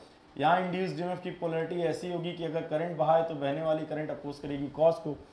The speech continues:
यहाँ पर induced ईएमएफ़ की polarity ऐसी होगी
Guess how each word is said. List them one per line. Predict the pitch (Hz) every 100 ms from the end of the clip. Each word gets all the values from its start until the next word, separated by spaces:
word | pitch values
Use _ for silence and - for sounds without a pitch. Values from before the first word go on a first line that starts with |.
| - - -
यहाँ | 127 139
पर | 170 190 185
induced | 180 190 160 160
ईएमएफ़ | 180 180
की | 180 180
polarity | 175 165 165 170 170
ऐसी | 143 180
होगी | 208 190 175